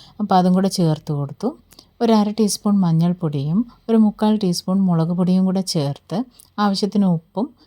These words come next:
ഒരു മുക്കാൽ കപ്പോളം വെള്ളം കൂടെ ഒഴിച്ച് ഇതൊന്ന് നന്നായിട്ട് കുക്ക് ചെയ്തെടുക്കാം. തേങ്ങ അരപ്പിന് വേണ്ടിയിട്ട് അരമുറി തേങ്ങ, ഒരു ടീസ്പൂൺ ചെറിയ ജീരകം, ഒരു പിടി ചെറിയ ഉള്ളി, അഞ്ചോ ആറോ കാന്താരി മുളക്, ഇത്രയും കാര്യങ്ങൾ നന്നായിട്ടൊന്ന് അരച്ചെടുക്കാം.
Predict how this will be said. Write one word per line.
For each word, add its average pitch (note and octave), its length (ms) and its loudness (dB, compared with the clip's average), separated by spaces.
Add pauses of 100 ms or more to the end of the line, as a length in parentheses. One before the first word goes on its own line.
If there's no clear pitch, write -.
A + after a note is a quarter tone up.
(160)
ഒരു A#3+ 80 2 (100)
മുക്കാൽ A#3+ 400 2
കപ്പോളം F3 480 -2
വെള്ളം E3+ 320 0
കൂടെ G3 160 0
ഒഴിച്ച് D3 320 -4 (160)
ഇതൊന്ന് F3 320 0
നന്നായിട്ട് D#3 420 -4
കുക്ക് A#3+ 220 -4
ചെയ്തെടുക്കാം. D3+ 460 -8 (480)
തേങ്ങ A3 320 2
അരപ്പിന് G#3+ 340 0
വേണ്ടിയിട്ട് D#3+ 420 -2
അരമുറി F3+ 380 0 (100)
തേങ്ങ, D3 300 -2 (200)
ഒരു F3 200 -2
ടീസ്പൂൺ F3 400 -4
ചെറിയ E3+ 300 -2 (140)
ജീരകം, D3 400 -4 (160)
ഒരു F3 180 -6
പിടി F3 180 -4 (100)
ചെറിയ E3 320 -2 (100)
ഉള്ളി, D3+ 220 -6 (640)
അഞ്ചോ G#3 280 2 (180)
ആറോ F3+ 260 0 (120)
കാന്താരി D#3+ 420 -2
മുളക്, C#3+ 260 -6 (480)
ഇത്രയും G#3 320 -2
കാര്യങ്ങൾ F#3 320 0 (120)
നന്നായിട്ടൊന്ന് E3+ 680 0 (140)
അരച്ചെടുക്കാം. D#3+ 600 -4